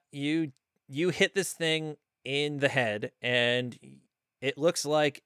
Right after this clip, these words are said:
a significant chunk of this thing's head has been blown straight off.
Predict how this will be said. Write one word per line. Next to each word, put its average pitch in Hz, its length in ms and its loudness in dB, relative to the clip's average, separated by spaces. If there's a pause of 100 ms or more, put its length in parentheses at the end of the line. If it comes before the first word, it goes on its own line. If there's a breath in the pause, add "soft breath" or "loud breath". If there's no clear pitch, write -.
a 135 260 -2
significant 151 840 -2
chunk 139 300 0
of 113 140 0
this 127 180 -2
thing's 123 280 -4
head 120 240 2
has 110 300 -6
been 123 340 -4 (220)
blown 135 340 0
straight 127 400 0
off. 85 400 -4